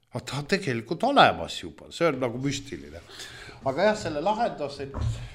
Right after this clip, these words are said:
sellega, et meil tekib nagu üks, kui inimene ürgsupist välja hüppab, siis tal tekib üks kuni viis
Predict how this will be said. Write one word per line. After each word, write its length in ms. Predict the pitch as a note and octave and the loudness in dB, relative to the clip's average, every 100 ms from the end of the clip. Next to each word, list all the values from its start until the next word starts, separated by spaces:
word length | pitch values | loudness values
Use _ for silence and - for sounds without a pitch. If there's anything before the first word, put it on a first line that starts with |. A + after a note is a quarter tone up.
| - | -6
sellega, 540 | - A3+ F#3+ A#2+ B2+ | 2 6 6 6 2
et 220 | A#2+ - - - | -2 -8 -20 -2
meil 180 | D#3 D3+ | 0 4
tekib 420 | G#3 A3+ D#3 B2 | 2 2 0 0
nagu 360 | C3+ C3 B2+ B2 - - - - - | 0 0 2 0 -2 -16 -20 -8 6
üks, 460 | A3+ B3+ - - - - - | 8 8 4 0 0 0 0
kui 160 | - G#3 | 4 4
inimene 360 | A3+ C#3+ G3+ | 4 4 2
ürgsupist 480 | G#3 - - C3+ - | 2 -4 -4 -4 2
välja 280 | A#3 A#3 C#3+ | 4 6 6
hüppab, 380 | C#3+ C#3 C3+ - | 4 4 -2 -2
siis 180 | D3 | -6
tal 200 | - C3+ C3 | 0 0 2
tekib 380 | F3 C#3 B2+ - | 2 2 0 2
üks 300 | A3+ - - | 2 2 -6
kuni 300 | - C#3 B2+ C3 | 0 2 4 2
viis 480 | G#3+ F#3+ A2+ F#2 | 2 2 0 -2